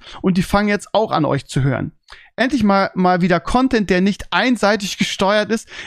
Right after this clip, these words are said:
Es ist mega interessant, mit Sascha aus den U S A eine Sichtweise, äh, zu bekommen, die hier in unseren Medien nicht vorkommt.“ Und, ähm, und so weiter, so zu,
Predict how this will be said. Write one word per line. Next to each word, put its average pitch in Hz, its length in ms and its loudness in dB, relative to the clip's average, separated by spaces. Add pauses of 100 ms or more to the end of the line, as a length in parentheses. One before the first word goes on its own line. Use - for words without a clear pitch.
Es 170 120 0
ist 165 100 -4
mega 233 260 4
interessant, 202 560 -2 (280)
mit 185 160 0
Sascha 208 260 0
aus 185 200 0
den 196 120 -2
U 190 140 0
S - 100 -2
A 196 180 0
eine 185 200 0
Sichtweise, 196 680 -2
äh, 180 280 0
zu - 180 -4
bekommen, 185 360 0
die 175 80 2
hier 220 280 4
in 190 120 -6
unseren 185 340 0
Medien 185 300 2
nicht 170 180 -2
vorkommt.“ - 540 -4 (640)
Und, 202 280 0
ähm, 180 440 2
und 196 100 -2
so 180 120 -2
weiter, 214 440 0
so 190 180 0
zu, 196 200 -4